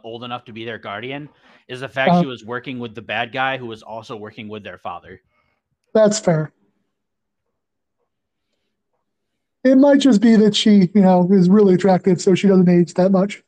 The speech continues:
Speaker 1: Exactly.
Speaker 2: Or the actress isn't actually that old.
Speaker 1: Also my point. Another point that I had said already.
Speaker 2: I know.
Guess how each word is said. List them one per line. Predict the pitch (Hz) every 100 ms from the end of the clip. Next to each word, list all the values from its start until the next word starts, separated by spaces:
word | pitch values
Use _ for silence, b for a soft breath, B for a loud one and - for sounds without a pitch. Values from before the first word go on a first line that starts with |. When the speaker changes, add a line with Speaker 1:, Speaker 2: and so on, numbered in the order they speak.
| _
Speaker 1:
Exactly. | 120 127 226 214
Speaker 2:
Or |
the | 208 208
actress | 208 208 208 202 233
isn't | 190 196
actually | 185 - 185
that | 180
old. | 175 165 156 _ _ _ _ _ _
Speaker 1:
Also | 104 107 110
my | 87
point. | 87 90 90 _ _ _ _ _ _ _ _ _ _ _ _
Another | 143 175 180
point | - 175 135
that | 135
I | 131
had | 113
said | - 135 90 - _ _ _ _ _ _
already. | 113 113 110 269
Speaker 2:
I |
know. | 339 226